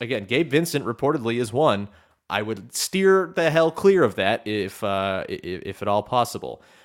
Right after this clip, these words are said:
Um, I know our pal Amit Man over at Yahoo mentioned Javon Carter today as a potential option.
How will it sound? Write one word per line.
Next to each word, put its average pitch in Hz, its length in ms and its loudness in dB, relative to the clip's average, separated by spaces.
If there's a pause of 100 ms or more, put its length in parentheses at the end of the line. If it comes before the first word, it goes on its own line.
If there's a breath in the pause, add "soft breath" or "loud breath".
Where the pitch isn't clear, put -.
(100)
Um, 95 520 -4
I 110 60 -6
know 120 140 0
our 120 80 2
pal 117 240 0
Amit 117 280 0
Man 120 280 2
over 113 240 2
at 87 80 -6
Yahoo 123 480 0
mentioned 101 400 -8
Javon 95 360 -4
Carter 143 300 2
today 170 300 2
as 165 100 0
a 160 60 -8
potential 156 420 -6
option. 147 460 -2